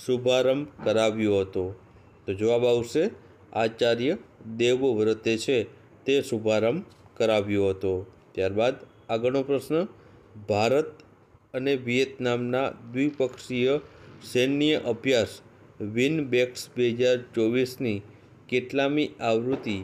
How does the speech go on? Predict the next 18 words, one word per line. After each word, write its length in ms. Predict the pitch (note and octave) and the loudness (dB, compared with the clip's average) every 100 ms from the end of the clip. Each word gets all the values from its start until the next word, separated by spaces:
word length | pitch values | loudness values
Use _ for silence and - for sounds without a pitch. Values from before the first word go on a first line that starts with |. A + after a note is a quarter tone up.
| F#2+ - - - - | -10 -20 -20 -20 -4
હરિયાણાના 840 | G2+ A2+ B2 C#3 C#3 B2+ B2 B2+ - - | -2 0 2 2 2 0 0 -2 -4 -8
અંબાલા 520 | A#2 A#2 A#2+ C3 C#3+ | -6 -4 0 2 2
ખાતે 420 | C3+ A2 G#2 - A2 F#2+ - - - - | 0 0 -2 0 -2 -2 -10 -20 -20 -14
શરૂ 440 | - B2+ B2+ B2 | -4 0 2 0
થઈ 260 | - G#2 G2+ | 0 0 0
હતી? 320 | F#2+ - F#2 - - - - | -2 -6 -12 -14 -20 -20 -8
તો 60 | G2 | -6
જવાબ 320 | F#2+ G#2 A2+ | 0 0 2
આવશે 260 | B2 B2 C3 | 0 0 0
મિત્રો 340 | B2 B2+ C3+ D#3+ F#3 - - - | -2 0 0 0 -2 -16 -20 -6
પાંચમા 440 | A2 A2+ A#2 - C#3+ | 0 0 0 -2 0
નંબરની 520 | C#3 C3+ C3 C3+ - - | 0 0 0 -2 -4 -2
આવૃત્તિ 500 | A2+ A2 A2+ A#2 A2+ | 0 0 -2 -4 -4
છે 200 | C3+ A#2+ F#2 - - - - | 0 0 0 -8 -20 -12 0
તે 120 | C#3 A3+ - - - | 2 2 -2 -20 -20
શરૂઆત 640 | - - B2 A#2+ A2+ C#3 - - - | -12 -2 0 2 2 0 -4 -20 -16
થઈ 240 | - A2+ A2 | -2 2 4
હતી. 360 | G2 G2 F#2+ | 2 0 -6